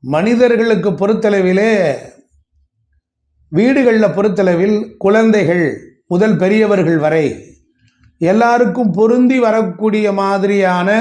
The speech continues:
சுவாசத்தையும் உடம்புக்கு குளிர்ச்சியையும்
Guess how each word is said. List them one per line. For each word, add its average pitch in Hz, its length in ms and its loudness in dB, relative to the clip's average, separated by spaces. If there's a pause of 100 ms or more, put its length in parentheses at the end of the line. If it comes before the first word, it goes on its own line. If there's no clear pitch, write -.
(720)
சுவாசத்தையும் 190 920 0 (140)
உடம்புக்கு 190 520 2
குளிர்ச்சியையும் 180 920 -2